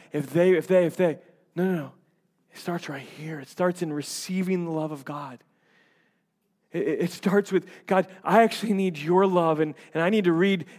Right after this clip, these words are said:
James one nineteen and know how patient you are with me." It, it starts with me being reminded of that and knowing that you're not easily angered, God.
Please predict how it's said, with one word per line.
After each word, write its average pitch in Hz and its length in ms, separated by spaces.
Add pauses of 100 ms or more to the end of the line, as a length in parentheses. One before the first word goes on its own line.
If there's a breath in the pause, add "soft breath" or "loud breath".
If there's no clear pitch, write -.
James 180 400
one 185 240
nineteen 185 400
and 170 80
know 185 80
how 175 140
patient 180 460
you 175 200
are 170 100
with 160 160
me." 185 160
It, 165 200
it 165 60
starts - 280
with 170 100
me 202 220
being 175 260 (300 loud breath)
reminded 175 720
of 156 140
that 175 200
and 170 100
knowing 190 200
that 165 80
you're 170 260
not 196 260
easily 147 460
angered, 135 400
God. 135 140